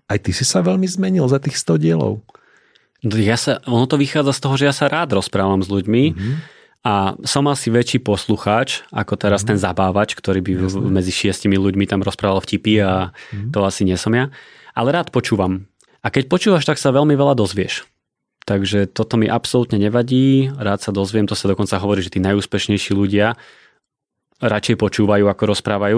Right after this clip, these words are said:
Speaker 2: lebo vtedy sa niečo dozvieš a
Speaker 1: Je to tak.
Speaker 2: takže to, to tiež beriem. Takže naozaj sa, ja, ja práve, že bojujem až, až s tou, s tým opakom, že ja by som mal aj trošku menej počúvať, lebo už sa ja viem unaviť v tom počúvaní, že už si taký uvarený.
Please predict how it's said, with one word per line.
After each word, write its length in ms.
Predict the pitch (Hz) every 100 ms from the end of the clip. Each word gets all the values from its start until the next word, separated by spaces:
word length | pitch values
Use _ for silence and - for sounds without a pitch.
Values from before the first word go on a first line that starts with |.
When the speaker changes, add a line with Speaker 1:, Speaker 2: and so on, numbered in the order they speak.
| 113
Speaker 2:
lebo 180 | 90
vtedy 280 | 92 - 101
sa 160 | 101 104
niečo 320 | 101 101 104
dozvieš 500 | 101 95 104 123 147
a 220 | 101 95
Speaker 1:
Je 20 |
to 100 | 95
tak. 160 | 98 104 - -
Speaker 2:
takže 240 | 98 92 95
to, 180 | - 98 95
to 140 | 98 107
tiež 240 | - 98
beriem. 480 | 95 104 131 156 165 - - _
Takže 240 | - 98
naozaj 440 | 110 120 127 123 113 -
sa, 200 | 123 113
ja, 220 | - 120 113
ja 160 | 135
práve, 240 | 113 123 127
že 220 | 120 120
bojujem 380 | 113 123 127 123
až, 240 | 120 -
až 180 | - 110 -
s 200 | - -
tou, 420 | - 113 117 113 -
s 100 | -
tým 160 | 110
opakom, 640 | 110 120 180 - 98 104 - _ - - _ _
že 220 | 101 107
ja 80 | 104
by 80 | 104
som 220 | - 113
mal 400 | 113 113 110 - _ _ -
aj 180 | 110 104
trošku 260 | 117 -
menej 300 | 117 113 127
počúvať, 640 | 120 104 - 101 98 117 -
lebo 280 | 117 101 104
už 120 | 110
sa 120 | -
ja 140 | 104 107
viem 180 | 110 101
unaviť 420 | 101 95 90 90
v 80 | -
tom 120 | 92
počúvaní, 500 | 95 90 95 95 107
že 100 | 107
už 80 | 98
si 80 |
taký 160 | 104 -
uvarený. 520 | 101 101 98 95 101